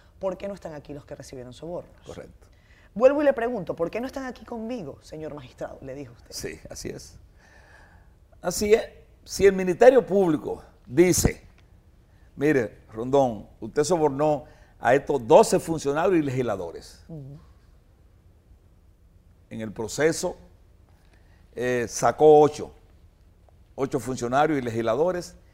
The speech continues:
Speaker 2: y dejó dos legisladores y dos funcionarios.
Speaker 1: Ujú.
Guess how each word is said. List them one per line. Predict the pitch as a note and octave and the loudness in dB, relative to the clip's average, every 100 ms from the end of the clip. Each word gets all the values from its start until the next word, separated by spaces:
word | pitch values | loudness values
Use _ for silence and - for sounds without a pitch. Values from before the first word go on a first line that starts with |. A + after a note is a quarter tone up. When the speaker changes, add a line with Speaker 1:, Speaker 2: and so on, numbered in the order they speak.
| - - _ - _ _ _ _ _ _ A#2+ | -20 -20 _ -20 _ _ _ _ _ _ -12
Speaker 2:
y | A#2 | -6
dejó | A2 G2+ C#3+ F3 - - - _ - _ - _ | -6 0 0 0 -4 -20 -20 _ -20 _ -20 _
dos | A2+ B2+ D#3 F3 - - - - _ - | -4 0 2 0 -8 -16 -20 -20 _ -10
legisladores | B2 B2+ B2+ A#2+ D#3 G3 G3 - - _ _ - - _ _ _ _ - | -4 -2 0 0 0 -2 -6 -12 -20 _ _ -20 -20 _ _ _ _ -4
y | C#3 | 2
dos | C#3 D3+ | 4 4
funcionarios. | D3 A#2 G2 D#2+ D2+ - E3+ | 0 -4 -10 -12 -18 -20 -20
Speaker 1:
Ujú. | D3 C3+ | -18 -18